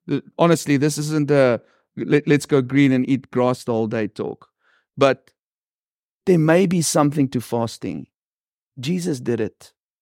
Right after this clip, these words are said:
That's times where we can cleanse our bodies, go on a water diet. And, and you, you're gonna get reasons as to why I'm pushing on this for today.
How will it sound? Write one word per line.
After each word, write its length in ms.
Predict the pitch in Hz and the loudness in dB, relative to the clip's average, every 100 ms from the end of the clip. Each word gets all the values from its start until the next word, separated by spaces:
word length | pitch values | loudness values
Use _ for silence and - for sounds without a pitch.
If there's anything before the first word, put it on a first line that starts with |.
| _ _ _ | _ _ _
That's 240 | - 208 - | 0 0 -4
times 500 | - 220 220 202 185 | -4 0 2 0 2
where 120 | 170 | 0
we 120 | 170 | 0
can 160 | 170 151 | -2 -2
cleanse 460 | - 196 190 175 | -2 0 0 0
our 160 | 160 151 | 0 -2
bodies, 420 | 131 143 123 101 - - - | -2 -2 -4 -8 -14 -14 0
go 220 | 175 180 | 2 4
on 80 | 180 | 4
a 160 | 151 - - | 2 -2 -4
water 580 | 143 165 156 156 135 131 _ - | 2 2 2 0 0 -4 _ -16
diet. 420 | 127 127 117 101 - | -4 -4 -4 -6 -4
And, 100 | 196 - | -4 0
and 140 | 233 | 2
you, 180 | 262 233 | 2 2
you're 100 | 269 | 2
gonna 160 | 269 | 2
get 180 | 240 214 | 2 2
reasons 440 | 185 226 196 196 190 | 2 2 2 0 0
as 140 | 185 | -2
to 100 | 202 | 0
why 220 | 165 170 | 0 2
I'm 120 | 165 | 2
pushing 320 | 147 170 170 151 | -2 -6 -4 -2
on 120 | 143 | -2
this 240 | 139 - _ _ | -4 -6 _ _
for 180 | _ 143 | _ -8
today. 480 | - 127 131 113 98 | -6 -4 -2 -2 -6